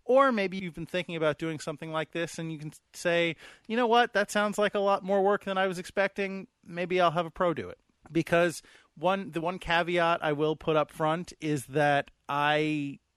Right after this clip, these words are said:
am very happy with how my mask came out, and I'll post pictures of it on Instagram. And, uh, if you're watching this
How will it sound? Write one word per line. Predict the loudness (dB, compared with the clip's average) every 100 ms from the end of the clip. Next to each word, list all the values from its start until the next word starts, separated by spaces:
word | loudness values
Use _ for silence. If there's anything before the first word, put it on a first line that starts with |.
| _
am | 0 0
very | 2 4 4 4
happy | 2 2 0
with | -2
how | 0
my | -2 -2
mask | -4 -4 -6
came | -4 -2
out, | 0 0 -2
and | -4 -2 -2 -6 -10 -20 -20 _
I'll | 0 0
post | 2 2 2 -8 _
pictures | -6 -4 -2 -2 -4 -8 0
of | 2
it | 2 0 -2
on | -2 2 2 0 -2 -6 _ -8
Instagram. | -8 -6 -2 2 4 2 0
And, | 0 0 0 0 0
uh, | 2 2 0 -2 -6
if | -8 -6
you're | -2 0 0
watching | 2 2 2 -2 -2
this | 0 0 -6